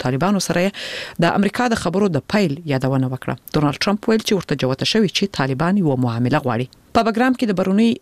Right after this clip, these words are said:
حملې مسؤلیت وسلوالو طالبانو واخیست. په همدې حال کې په دوحه کې د وسلوالو طالبانو او امریکا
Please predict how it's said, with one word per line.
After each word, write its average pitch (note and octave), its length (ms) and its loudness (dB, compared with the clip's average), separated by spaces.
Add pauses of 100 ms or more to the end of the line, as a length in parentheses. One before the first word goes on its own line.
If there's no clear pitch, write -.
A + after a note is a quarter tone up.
حملې F#3 540 2
مسؤلیت D#3+ 480 -2
وسلوالو D3+ 480 0
طالبانو D3+ 360 0
واخیست. - 340 -6 (500)
په B2+ 100 0
همدې C3 140 0 (100)
حال G#3 120 -2
کې A#3+ 140 2
په B3 140 2
دوحه C#4 180 0
کې - 140 -4
د D3 100 -2
وسلوالو C#3+ 420 -2
طالبانو G#3+ 400 2 (360)
او D3+ 100 2 (140)
امریکا G#3 340 -2